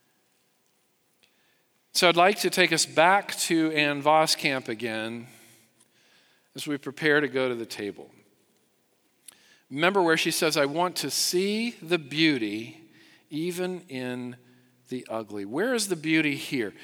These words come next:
The beauty that Moses cannot see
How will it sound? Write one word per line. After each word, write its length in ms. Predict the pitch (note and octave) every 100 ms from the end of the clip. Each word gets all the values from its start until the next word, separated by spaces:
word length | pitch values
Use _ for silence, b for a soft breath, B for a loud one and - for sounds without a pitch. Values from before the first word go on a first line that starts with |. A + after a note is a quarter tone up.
| B B
The 80 | D#3
beauty 600 | B2+ A3 E4 D#4 D3 F3 B B B B B -
that 120 | D#3+
Moses 500 | D3+ E3+ B3+ C4+ A#3
cannot 460 | - G3 F#3 E3 C3
see 500 | - F3+ A#2+ F#2+